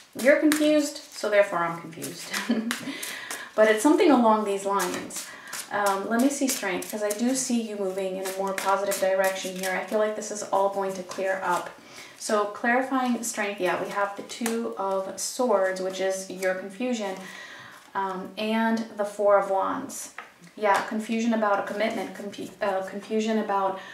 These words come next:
where it is that you belong, who, what it is that belongs to you, feeling at home. This is exactly what I was trying to <laughs> say before. So I feel like you're gaining the strength as well as the clarity to really, um,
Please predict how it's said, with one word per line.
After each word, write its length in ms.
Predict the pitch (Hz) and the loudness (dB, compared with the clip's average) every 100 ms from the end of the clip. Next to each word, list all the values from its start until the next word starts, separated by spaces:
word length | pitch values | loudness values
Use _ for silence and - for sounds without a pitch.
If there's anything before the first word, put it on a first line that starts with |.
| - - - | -16 -20 -14
where 380 | 208 214 226 254 | -6 4 6 8
it 100 | 226 | 8
is 120 | 214 | 6
that 140 | 202 | 4
you 80 | 196 | 0
belong, 500 | 190 214 339 - - | 2 4 4 2 -2
who, 160 | 208 240 | 0 0
what 240 | 214 233 | 2 0
it 140 | 247 220 | 2 4
is 120 | 214 | 4
that 120 | - | 4
belongs 460 | 202 202 208 202 - | 2 2 0 -2 -4
to 220 | - 320 | 2 4
you, 380 | 262 - - - - - _ _ | 2 0 -8 -10 -18 -20 _ _
feeling 440 | - 226 233 233 220 | -8 -2 2 4 4
at 180 | 214 - | 2 2
home. 340 | 247 247 180 | 4 4 4
This 160 | 208 220 | 2 2
is 80 | |
exactly 420 | 220 208 208 226 240 | 4 6 6 4 4
what 100 | 214 | 4
I 100 | 202 | 4
was 120 | 202 | 0
trying 240 | - 226 | 0 2
to 80 | 220 | 4
<laughs> 120 | 214 | 2
say 220 | - 247 | 0 0
before. 580 | 220 202 254 247 - - - - _ _ _ _ _ _ _ _ _ _ _ _ _ _ _ _ _ _ _ - - - - | 0 -2 2 4 4 0 -10 -20 _ _ _ _ _ _ _ _ _ _ _ _ _ _ _ _ _ _ _ -20 -18 -14 -10
So 160 | - 254 | -2 0
I 60 | |
feel 120 | 254 277 | 4 4
like 160 | 285 | 6
you're 240 | 269 262 247 | 6 6 6
gaining 400 | 254 262 254 226 | 2 0 2 4
the 100 | 214 | 4
strength 920 | - 226 262 202 - - - - - - - - - | 2 0 0 0 -2 -6 -12 -18 -20 -20 -20 -14 2
as 240 | 220 214 | 2 4
well 180 | 226 233 | 6 8
as 220 | 226 214 | 8 6
the 80 | 208 | 2
clarity 720 | - 226 233 247 202 196 - | 0 0 4 4 4 0 -4
to 160 | - 214 | -2 -2
really, 640 | 202 220 214 220 214 - | 2 6 6 6 0 -4
um, 400 | 202 196 190 190 | 0 0 0 -6